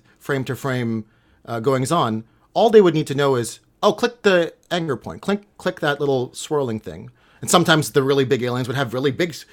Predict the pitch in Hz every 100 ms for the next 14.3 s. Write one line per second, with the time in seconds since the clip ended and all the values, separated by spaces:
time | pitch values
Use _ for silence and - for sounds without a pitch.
0 | - _ - 123 110 113 107 104 - -
1 | 104 101 104 107 107 104 110 117 117 110
2 | 104 107 110 107 110 107 - - _ -
3 | 143 110 - 95 104 92 90 87 110 110
4 | 104 113 110 110 - - _ _ - 110
5 | 104 104 - _ 113 123 - 87 58 -
6 | _ _ _ _ _ - - 170 208 208
7 | 240 190 156 139 - 175 147 120 - _
8 | _ _ _ _ _ _ _ _ - 143
9 | 143 147 - 143 139 110 - - - -
10 | _ _ - 135 143 139 - 233 190 151
11 | - - _ - 170 156 139 120 131 -
12 | - - 101 - 117 110 - - _ -
13 | 123 120 98 151 151 151 - 127 120 110
14 | 104 135